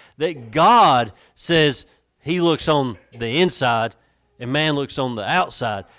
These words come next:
The inside is what matters. Do you have a good heart? Are you saved? It goes all the way back to the unequal yoke we talk about when it comes to marriage. Both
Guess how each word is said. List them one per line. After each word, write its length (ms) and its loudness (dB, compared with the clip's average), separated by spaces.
The 220 -10
inside 640 2
is 160 -10
what 220 2
matters. 520 -2
Do 100 -6
you 120 0
have 200 4
a 120 0
good 340 2
heart? 440 4
Are 180 2
you 140 -2
saved? 440 2
It 120 -6
goes 240 0
all 180 6
the 60 6
way 40 4
back 280 0
to 120 -6
the 120 -2
unequal 460 0
yoke 320 2
we 80 -8
talk 240 0
about 280 -2
when 120 -4
it 60 -6
comes 280 -4
to 80 -10
marriage. 540 0
Both 400 0